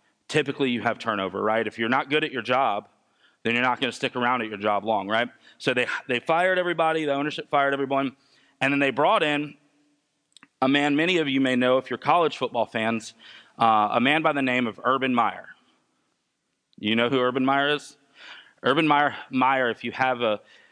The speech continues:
a college football following, um, you probably have a pretty strong feeling about him. Um, but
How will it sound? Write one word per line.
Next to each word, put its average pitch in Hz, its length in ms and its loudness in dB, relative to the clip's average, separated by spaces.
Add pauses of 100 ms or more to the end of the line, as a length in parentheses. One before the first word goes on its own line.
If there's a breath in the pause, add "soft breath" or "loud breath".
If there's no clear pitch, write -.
(160 soft breath)
a 113 140 0
college 131 480 -2
football 117 380 -2
following, 104 720 -2 (400 soft breath)
um, 101 420 -2
you 113 120 -8
probably 131 600 0
have 120 260 0
a 107 60 -2
pretty 117 300 -6
strong 117 480 0
feeling 110 400 -2
about 95 340 -2
him. 92 320 -4 (380 loud breath)
Um, 101 580 0 (340)
but 127 380 2